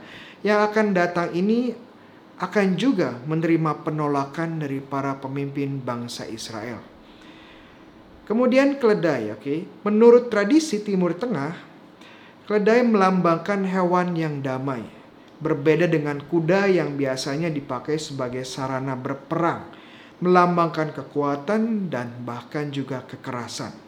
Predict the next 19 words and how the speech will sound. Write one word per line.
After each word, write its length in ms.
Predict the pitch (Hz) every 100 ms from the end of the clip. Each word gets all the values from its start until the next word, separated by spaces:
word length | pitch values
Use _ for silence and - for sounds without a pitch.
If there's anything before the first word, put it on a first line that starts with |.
| - - - - - - -
Hal 240 | 180 185
ini 320 | 196 208 269
melambangkan 1120 | 285 202 170 160 147 139 139 208 262 320 311 -
bahwa 480 | 143 135 131 135
Yesus 560 | 131 131 131 269 - -
datang 480 | 135 127 - 160 190
sebagai 560 | - 160 147 143 156
Raja 320 | 156 156 160 170
Damai, 480 | 190 208 208 123 - - - - - -
bukan 320 | 151 151 170
sebagai 480 | 180 170 156 143 151
seorang 400 | 151 147 143 147
pemimpin 640 | 147 143 147 147 165 156
bangsa 400 | 143 139 131 -
Israel 640 | 113 139 - 143 165 220 277 - - - - - -
pada 240 | 160 156 143
pemberontakan 960 | 147 135 135 127 127 240 - 220 285 302 - -
atau 400 | 143 143 - 139
peperangan. 720 | - 139 - 151 170 180 147